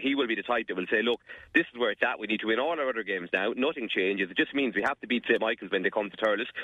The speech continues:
We had to do that anyway. But the difference now is by beating Saint Michael's, they won't be crowned champions. They would force a playoff." But he'll probably look at it like that, say, "Look, right, so we have to beat them twice, perfect. But let's put ourselves in a position now to take it to that last game."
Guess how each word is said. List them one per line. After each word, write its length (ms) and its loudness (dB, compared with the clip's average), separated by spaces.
We 100 6
had 160 -2
to 60 -16
do 140 0
that 160 4
anyway. 360 2
But 140 4
the 80 4
difference 360 2
now 220 0
is 160 -4
by 140 4
beating 300 -4
Saint 100 6
Michael's, 300 0
they 80 6
won't 180 2
be 80 -8
crowned 260 -4
champions. 360 -2
They 80 4
would 160 -2
force 260 2
a 60 -4
playoff." 340 0
But 100 4
he'll 120 2
probably 260 -2
look 160 -2
at 80 0
it 80 0
like 120 2
that, 160 -2
say, 100 -2
"Look, 180 -2
right, 180 0
so 80 -2
we 140 0
have 100 -4
to 80 -10
beat 120 4
them 100 -2
twice, 280 2
perfect. 360 -2
But 120 4
let's 240 0
put 100 2
ourselves 300 0
in 60 -4
a 20 -2
position 340 0
now 120 4
to 120 -10
take 300 -2
it 100 -6
to 60 -6
that 180 0
last 320 -2
game." 260 2